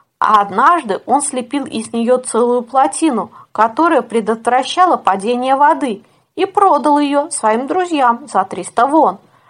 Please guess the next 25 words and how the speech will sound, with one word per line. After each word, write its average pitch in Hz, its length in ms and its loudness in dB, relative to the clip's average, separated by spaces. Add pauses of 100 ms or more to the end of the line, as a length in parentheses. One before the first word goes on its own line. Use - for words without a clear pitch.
(160)
У 208 120 -2
него 277 280 0
не 311 240 2
было 233 300 0
игрушек, 247 560 -4 (320)
вместо 208 340 -2
них 240 320 -2
он 208 200 -4
использовал 226 600 -2
грязь, 302 420 0 (260)
смешанную 190 680 -6
с - 100 -16
водой. 208 400 0 (500)
Материалов 262 680 0
здесь 202 320 -4
и 320 120 -2
вправду 262 540 2
хоть 202 260 -4
отбавляй. 226 680 2 (460)
Песок 254 500 -2
в - 60 -20
протекающей 226 720 -4
неподалеку 226 760 -2
реке 226 360 -6
Тинус 226 500 -6